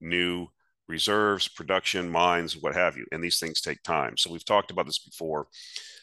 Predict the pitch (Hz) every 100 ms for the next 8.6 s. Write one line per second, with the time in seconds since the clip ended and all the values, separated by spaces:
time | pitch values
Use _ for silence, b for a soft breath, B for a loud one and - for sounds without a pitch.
0 | B _ 92 85 80 87 101 - - 104
1 | 98 92 - - 95 95 - 90 85 82
2 | - - - _ _ _ _ _ 90 76
3 | 65 - _ _ - 71 - 85 - 85
4 | 80 - _ _ _ _ _ - 73 -
5 | - - 87 95 104 95 - 107 104 90
6 | - 90 76 80 107 95 82 - 82 85
7 | 80 80 85 107 76 71 73 71 80 80
8 | - 104 98 101 92 90